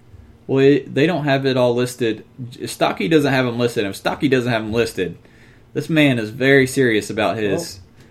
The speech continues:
Speaker 1: about his, yeah, it may just be the mass markets. Okay, so we have number one through ten. We don't have the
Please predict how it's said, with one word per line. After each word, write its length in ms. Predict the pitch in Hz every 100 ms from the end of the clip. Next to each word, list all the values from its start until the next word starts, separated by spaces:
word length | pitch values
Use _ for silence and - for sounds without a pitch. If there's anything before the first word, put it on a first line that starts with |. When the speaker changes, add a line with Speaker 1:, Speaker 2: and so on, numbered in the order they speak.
| - - - -
Speaker 1:
about 220 | - 101 110
his, 340 | 104 98 -
yeah, 220 | 131 123
it 60 | 123
may 140 | 139
just 160 | 139 123
be 100 | 123
the 80 | 104
mass 280 | 104 101 107
markets. 540 | 101 98 104 - - -
Okay, 260 | 143 127
so 120 | 120
we 80 | 156
have 180 | 170 151
number 220 | 147 127
one 240 | 117 123 117
through 160 | 107 -
ten. 380 | 117 107 85
We 80 | 92
don't 140 | 95 101
have 180 | 101 90
the 280 | 85 85